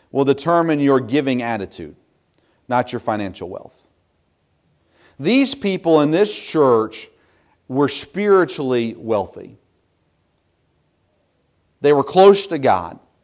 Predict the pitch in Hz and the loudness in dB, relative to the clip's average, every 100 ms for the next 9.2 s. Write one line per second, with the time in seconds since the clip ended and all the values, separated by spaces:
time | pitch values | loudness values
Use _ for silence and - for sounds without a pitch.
0 | _ 110 - - 180 185 151 127 107 90 | _ -8 -2 4 8 8 6 2 0 0
1 | 92 123 135 123 147 165 175 151 117 98 | 2 2 2 2 2 4 4 2 0 0
2 | 98 117 113 - 202 208 175 139 127 117 | 2 0 -2 -4 -4 0 2 2 0 -2
3 | 107 98 82 87 _ _ - - 117 165 | -2 -2 -4 -10 _ _ -20 -8 2 4
4 | 196 214 165 160 147 165 214 196 190 160 | 4 4 2 2 4 6 6 4 2 0
5 | 139 107 185 208 202 165 175 165 - 165 | 0 -4 -2 0 0 -2 -4 -4 -6 -8
6 | 156 139 120 120 127 127 - 214 240 247 | 0 4 4 2 -2 -6 2 4 6 4
7 | 180 123 123 123 - - - 156 143 196 | 0 0 0 0 -6 -20 -4 -2 2 2
8 | 170 151 156 139 - 113 104 - 120 92 | 2 2 0 -2 -6 -8 -8 -2 -2 -2
9 | 85 - | -10 -20